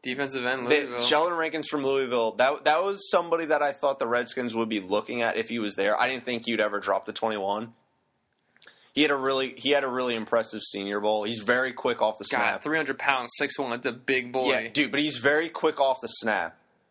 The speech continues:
Speaker 2: Very quick off the snap, and he knows how to knows how to use his hands, too. He
Speaker 1: Yeah.
Speaker 2: had a very good Senior Bowl. He actually didn't get to play in the Senior Bowl 'cause he, like, hyperextended
Speaker 1: Yeah.
Speaker 2: his knee or something.
Speaker 1: And the Saints need help on defense. Gave up the most
Speaker 2: Yeah.
Speaker 1: points per game last season.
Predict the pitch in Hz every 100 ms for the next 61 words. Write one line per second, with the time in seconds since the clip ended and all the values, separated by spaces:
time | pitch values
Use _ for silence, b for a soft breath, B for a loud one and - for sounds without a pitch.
0 | _ - 139 147 156 139 120 117 - -
1 | 104 104 - 117 110 113 127 123 131 113
2 | - _ _ _ - 123 131 147 131 120
3 | 117 110 101 107 104 92 92 - - 104
4 | 87 87 - 117 151 151 120 156 175 160
5 | 160 - 131 123 120 101 101 95 139 151
6 | - 180 170 151 143 - 117 127 123 127
7 | 120 127 123 123 123 123 117 110 110 104
8 | 98 120 113 113 110 - 101 104 87 90
9 | 95 104 104 101 101 101 95 151 143 190
10 | 196 180 156 139 135 131 123 131 123 120
11 | - 151 147 135 127 147 160 101 151 143
12 | 143 131 139 135 117 117 123 117 110 107